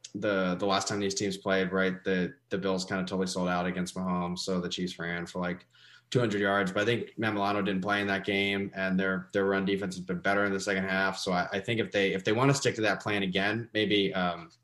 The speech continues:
which I, I think is a solid plan. I mean, it's kinda what the Texans did when they played the Chiefs in week one, too. I think that that could, um, that could work out. And, you know, I, like, I was looking this up before. I think in the first matchup, like, uh, Diggs and Beasley were both, uh,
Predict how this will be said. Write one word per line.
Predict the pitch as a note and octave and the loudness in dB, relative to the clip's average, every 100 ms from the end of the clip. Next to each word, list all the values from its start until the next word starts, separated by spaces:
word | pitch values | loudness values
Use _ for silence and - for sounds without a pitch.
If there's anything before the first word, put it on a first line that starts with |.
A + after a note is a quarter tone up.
| _ | _
which | A#2+ B2+ | 0 4
I, | |
I | D3+ D3+ | 4 6
think | D#3+ D3 | 6 8
is | |
a | A2+ | 6
solid | G2+ A#2 G2+ | 4 4 4
plan. | B2 G2+ | 2 2
I | |
mean, | F#2 | 2
it's | F#2 | 0
kinda | A2 | 0
what | G2 F#2+ | 0 -2
the | |
Texans | F#2+ G2+ G#2 F#2 | -2 -2 -4 -2
did | F#2+ F2+ | -2 -2
when | - F#2+ | -6 -4
they | F#2+ | -4
played | G2 F#2+ | -2 -4
the | |
Chiefs | - F#2+ F#2 | -2 -6 -6
in | |
week | F2 F2 | -6 -4
one, | G2 | -4
too. | F#2 G2+ | 0 0
I | F#2 | 0
think | A2+ A2 - - - - | 0 -4 -6 -18 -14 2
that | B2+ | 4
that | A#2 A#2 | 4 4
could, | - A2 | 4 4
um, | G#2+ G2+ F#2+ F#2 - | 4 4 2 -2 -2
that | - A#2+ | 0 0
could | A2+ | 2
work | A2+ G2+ | 2 4
out. | G#2 A#2 - - | 4 4 0 0
And, | C3+ C3 B2+ - | 2 2 0 4
you | |
know, | D3 C3 | 6 6
I, | A#2 A#2+ - | 4 0 0
like, | C3 C#3 | 2 4
I | C#3 | 6
was | C#3 | 4
looking | D3 C#3 | 4 4
this | - | 4
up | A#2+ | 0
before. | G#2+ - B2+ A2+ G#2+ | -2 0 2 4 4
I | |
think | A2 C3 C3 - - - | 4 4 2 -12 -20 -6
in | A2 | 0
the | |
first | A#2 F3+ - C#3 | 6 6 6 2
matchup, | A2+ A#2 G#2+ G#2+ | 2 2 4 2
like, | G#2 G2+ F#2 | 2 2 2
uh, | F#2+ F#2 F2 E2+ - - G#2 - | 4 4 4 0 -6 -14 -8 2
Diggs | A#2 G#2 | 2 4
and | G2+ | 2
Beasley | G2+ A2+ F#2+ | 2 2 2
were | F#2 | 0
both, | F2+ F#2+ G2 - - | 2 2 0 -4 -6
uh, | G2 F#2+ F#2 F#2 | 0 2 2 0